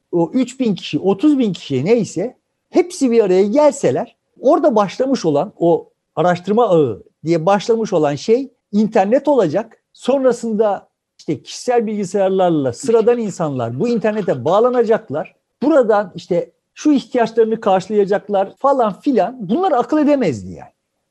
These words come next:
Hiç ihtimal yoktu. Sonrasında cep telefonları bilgisayar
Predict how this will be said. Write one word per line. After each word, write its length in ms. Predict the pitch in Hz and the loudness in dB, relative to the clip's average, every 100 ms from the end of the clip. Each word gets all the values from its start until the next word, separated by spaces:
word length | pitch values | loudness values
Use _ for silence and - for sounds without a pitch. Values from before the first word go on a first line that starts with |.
| _ | _
Hiç 280 | - 427 - | -4 -4 0
ihtimal 480 | 381 - 220 175 135 | -2 0 0 0 0
yoktu. 340 | 110 - _ _ _ _ _ _ | -4 -10 _ _ _ _ _ _
Sonrasında 960 | - 277 339 349 339 330 349 349 311 _ - | 0 0 2 0 0 -2 0 0 -6 _ -4
cep 260 | - 339 - | 0 0 0
telefonları 920 | 254 285 269 269 269 233 214 151 143 | 0 0 0 0 2 4 2 0 -2
bilgisayar 500 | 202 220 233 254 | -2 -2 0 0